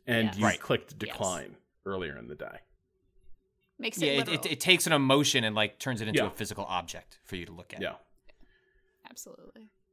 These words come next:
Speaker 1: I'm also just not sure. Like, dude, it was a fucking grind. I was watching this at, like, nine thirty this morning, and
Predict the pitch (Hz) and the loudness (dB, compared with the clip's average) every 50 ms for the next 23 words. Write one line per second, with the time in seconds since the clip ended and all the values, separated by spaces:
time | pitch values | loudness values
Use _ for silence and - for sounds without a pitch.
0 | - - 156 156 151 143 139 - 127 113 113 - 117 113 110 110 - - 135 120 | 6 8 10 12 12 10 10 6 0 -2 -2 -2 0 0 0 0 2 4 6 6
1 | 117 117 120 123 127 127 123 117 - - - - - 147 135 143 185 180 180 170 | 6 6 4 4 4 2 0 -6 -12 -18 -20 -16 -14 -8 2 6 10 10 12 12
2 | 160 165 175 185 208 214 202 175 156 180 - - 220 202 190 - 196 165 151 208 | 12 12 12 12 12 12 12 10 10 6 8 10 10 10 10 10 6 6 8 8
3 | 214 165 165 - 175 165 165 160 160 170 196 185 170 175 202 196 190 - 240 214 | 10 12 12 12 12 12 12 12 12 12 12 12 12 12 12 12 12 10 6 6
4 | 202 190 - 185 165 170 160 160 165 165 160 - - - - - - - - - | 6 4 4 4 2 2 2 4 2 2 2 0 -12 -18 -20 -20 -20 -20 -20 -20
5 | - - - - - - - - - 147 170 180 208 220 220 208 226 214 214 214 | -20 -20 -18 -18 -18 -18 -10 -2 4 6 8 10 10 10 10 10 10 10 10 10
6 | 214 226 214 - - 202 214 226 240 240 240 247 240 226 185 151 - - - - | 10 8 6 6 6 8 8 10 10 10 10 8 8 6 4 2 -2 -6 -4 -4
7 | - - - 175 180 180 185 185 185 185 185 190 196 202 202 185 - | -4 0 4 6 8 10 10 10 12 12 10 10 10 8 6 4 2